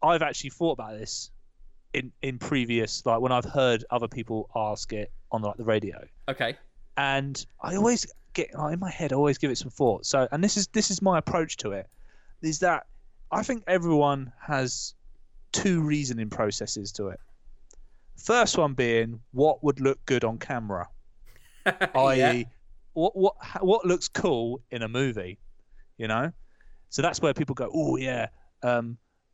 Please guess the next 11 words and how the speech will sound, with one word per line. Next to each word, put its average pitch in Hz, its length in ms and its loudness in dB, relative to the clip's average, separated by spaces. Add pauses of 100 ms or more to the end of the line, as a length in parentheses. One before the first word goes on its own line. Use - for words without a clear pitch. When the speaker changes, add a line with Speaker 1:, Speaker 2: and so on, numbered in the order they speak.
Speaker 1:
flight, 120 540 2 (360)
you 127 120 -8
know, 107 160 -8 (120)
human 127 380 -6
strength, 107 720 -4 (580)
um, 104 560 -4 (440)
invisibility, 110 800 0
boring." 104 440 2 (640)
Um, 107 280 2
<laughs> - 20 2
invisibility, 131 800 2